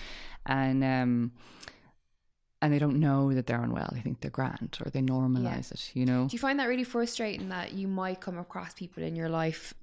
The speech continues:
Speaker 2: that, you know, will put down, uh, low energy, low mood,
Speaker 1: Mm.
Speaker 2: all these different things to, "Oh, my job is stressful," or "long hours," or, "Oh, it's just life," and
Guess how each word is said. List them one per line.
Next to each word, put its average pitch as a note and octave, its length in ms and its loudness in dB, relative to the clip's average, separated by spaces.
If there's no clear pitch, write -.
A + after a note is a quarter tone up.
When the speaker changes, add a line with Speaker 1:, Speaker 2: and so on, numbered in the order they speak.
Speaker 2:
that, D#3 560 -2
you F#3+ 120 2
know, D#3+ 460 2
will F3 180 4
put E3+ 300 -2
down, D#3+ 640 0
uh, D3 480 -2
low E3 320 4
energy, D#3 440 0
low D#3 280 0
mood, D3+ 480 2
Speaker 1:
Mm. C3 340 -2
Speaker 2:
all F3+ 200 4
these F3 160 2
different E3+ 280 -2
things D#3+ 260 0
to, D#3+ 200 -2
"Oh, D3+ 240 2
my D3+ 160 0
job D3+ 400 2
is D3+ 140 0
stressful," C#3+ 680 -2
or C#3+ 320 0
"long D3+ 400 2
hours," D3 480 0
or, D3 220 0
"Oh, D#3 300 2
it's D3+ 220 -2
just E3 280 0
life," D#3 400 0
and D3 180 -2